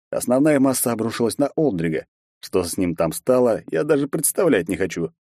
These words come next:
Я только увидел, как вода зашипела и забурлила в месте соприкосновения, а сотни шустрых крабов, отрыгнутых вместе с водорослями,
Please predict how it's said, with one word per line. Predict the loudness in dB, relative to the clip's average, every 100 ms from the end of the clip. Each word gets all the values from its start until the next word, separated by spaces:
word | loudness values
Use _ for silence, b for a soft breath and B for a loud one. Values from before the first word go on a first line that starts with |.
| _
Я | 0 2
только | 2 4
увидел, | 4 6 4 4
как | 0 -2
вода | 2 2
зашипела | 0 -6 0 2 4 2
и |
забурлила | 2 -2 2 4 4 2
в |
месте | 0 0 -2
соприкосновения, | -6 -4 -4 -2 2 2 2 0 -6 _ _ _ _ -6
а | -2
сотни | 2 2 2
шустрых | 0 0 -2 -4
крабов, | 4 4 6 2 -4 _ _
отрыгнутых | -2 2 4 4 4 2 4
вместе | 4 4 -2
с | 0
водорослями, | 2 2 0 0 -2 -2